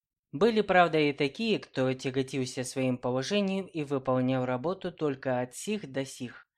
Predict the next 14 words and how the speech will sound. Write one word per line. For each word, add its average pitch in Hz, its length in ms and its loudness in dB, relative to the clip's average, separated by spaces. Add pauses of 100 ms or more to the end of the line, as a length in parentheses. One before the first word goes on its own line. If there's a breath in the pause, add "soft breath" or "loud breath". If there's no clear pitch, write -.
(320)
но 160 100 0
их 214 200 0
быстро 202 400 -2
выявляли 160 640 0
и 175 240 -6
переводили 131 680 -4
на 160 160 -2
положение 123 640 -4
батареек. 123 680 -6 (440)
Клятва, 175 480 0
данная 123 480 -2
ими, 208 520 -2 (200)
это 117 340 -8
позволяла. 123 800 -4